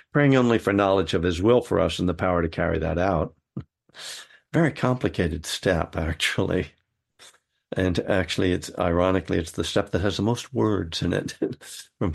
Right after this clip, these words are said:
any of the twelve steps. But if you, the step itself, and then if you read what Bill Wilson says, you realize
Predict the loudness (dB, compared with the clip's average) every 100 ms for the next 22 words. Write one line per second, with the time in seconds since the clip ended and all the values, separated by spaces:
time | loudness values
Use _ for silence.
0 | -4 -6 -2 -2 -4 -4 -4 -6 -6 -4
1 | -4 -4 -16 _ -20 _ _ _ _ -10
2 | -10 -6 0 0 -2 _ _ _ _ _
3 | _ -20 -20 _ _ _ _ _ _ _
4 | _ _ _ _ _ _ _ -8 -2 -2
5 | 0 0 -2 -4 -6 -4 0 2 2 0
6 | 2 2 4 2 -2 -18 _ _ _ _
7 | _ -2 0 4 4 4 2 2 4 4
8 | 2 2 0 0 0 -2 -2 -2 -2 -6
9 | -18 -14 -4 2 4 4 4 2 -4